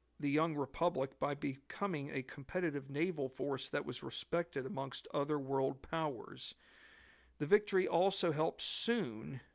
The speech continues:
it didn't happen overnight, but it did help over time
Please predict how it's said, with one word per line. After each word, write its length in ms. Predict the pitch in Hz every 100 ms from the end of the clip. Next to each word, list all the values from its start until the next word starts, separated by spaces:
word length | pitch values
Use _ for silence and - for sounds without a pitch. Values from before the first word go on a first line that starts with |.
| _ _ -
it 40 |
didn't 160 | 180 214
happen 280 | 226 220 208
overnight, 540 | 202 190 202 170 147 - _ _ _ _ -
but 120 | 160
it 140 | 160
did 220 | 170 196 180
help 400 | 165 - - - 156
over 320 | 160 170 160
time 640 | - - 220 156 117 127